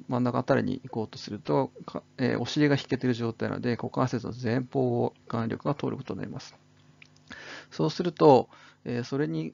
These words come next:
対抗するように、えー、股関節伸展筋群が筋活動が起きたり、あるいはハムストリングスといったような、えー、下肢の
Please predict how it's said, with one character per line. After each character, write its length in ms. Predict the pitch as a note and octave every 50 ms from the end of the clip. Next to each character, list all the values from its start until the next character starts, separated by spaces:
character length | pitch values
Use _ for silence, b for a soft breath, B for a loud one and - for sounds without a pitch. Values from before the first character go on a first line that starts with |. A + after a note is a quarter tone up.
| - _
対 240 | _ D#3+ D#3 D#3 D3
抗 180 | D3 - D#3 D3+
す 140 | D3 - D3
る 80 | D3
よ 160 | D3+ D3+ C#3
う 60 | A#2+ A2+
に、 340 | A#2 A#2+ A#2 A2 A2+ G#2+ - -
え 140 | - B2 A#2+
ー、 80 | A2+ B2+
股 100 | B2 -
関 200 | - D3+ D3 C#3+
節 240 | D3 B2+ - - A2+
伸 320 | - - B2+ B2 C3 C3
展 360 | - _ - C#3 C#3 C3+ C3+ -
筋 300 | - - D3 C3+ C3 B2 A#2
群 280 | A2+ G#2 G2+ G2+ -
が 320 | A2+ C3+ C#3 C#3 C3+ C3 - - - -
筋 180 | - B2+ A2
活 280 | - - A2+ - - -
動 120 | A2+ G#2
が 120 | - A#2 - - B2+ -
起 100 | - -
き 0 |
た 120 | - G#2+
り、 280 | G#2 G#2+ A#2 A#2+ A#2 - B B B B B B B B _ -
あ 60 | B2+
る 60 | C3
い 100 | C3+ B2
は 320 | A#2 A#2+ A#2+ A#2+ A#2 A2 -
ハ 200 | - - B2+ B2
ム 100 | C3 C3+
ス 80 | - -
ト 140 | - D3
リ 120 | C#3 C#3 C#3
ン 60 | C3
グ 120 | B2 A#2+
ス 120 | A#2+ - -
と 140 | - - F#2+
い 20 |
っ 40 | -
た 160 | - - G#2+
よ 60 | G#2+
う 20 | A2
な、 280 | A#2 A#2 A2+ G#2+ A2 - -
え 140 | C#3 A#2+ A#2
ー、 40 |
下 160 | - - D#3+ D#3+
肢 160 | - - -
の 140 | B2+ G2+